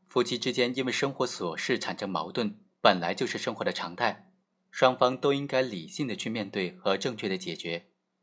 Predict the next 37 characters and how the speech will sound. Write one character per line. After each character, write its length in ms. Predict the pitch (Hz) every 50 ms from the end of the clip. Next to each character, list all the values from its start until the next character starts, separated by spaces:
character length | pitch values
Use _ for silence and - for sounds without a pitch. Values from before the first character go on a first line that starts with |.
| _ _ _ _ _ _ _ -
但 140 | 151 147
是 100 | 143 147
离 160 | 127 104 104 120
婚 260 | - - 139 143 147
并 300 | - - 175 151 131 -
非 140 | - 139 139
是 160 | - - 123
解 200 | - - 95 87
决 200 | - - 95 98
夫 240 | 98 - 127 123 117
妻 120 | - 139
矛 220 | 123 90 80 85
盾 180 | 95 - 139 113
的 120 | 101 95
最 200 | 92 - 139 117
佳 160 | 104 - 135 139
的 100 | 131 104
方 200 | - 98 92 90
法， 300 | 95 80 71 - _ _ _ _ _ _ _ _ _ _ _ _
双 240 | - - 139 135 131
方 220 | - 143 135 135
都 180 | 131 - 147 143
应 120 | 147 147
当 200 | 143 143 143 151
本 300 | 143 - 104 87 78 80
着 200 | - - 98 98
对 300 | 95 - 117 107 98 92
自 200 | 92 - - 113 92
己 160 | - 90 82
和 180 | - - 98
子 160 | 95 - - 104
女 140 | 107 98
负 220 | - - - 123 101
责 100 | - 95
的 100 | - 98
态 200 | - - 113 107
度， 320 | 110 107 95 92 - -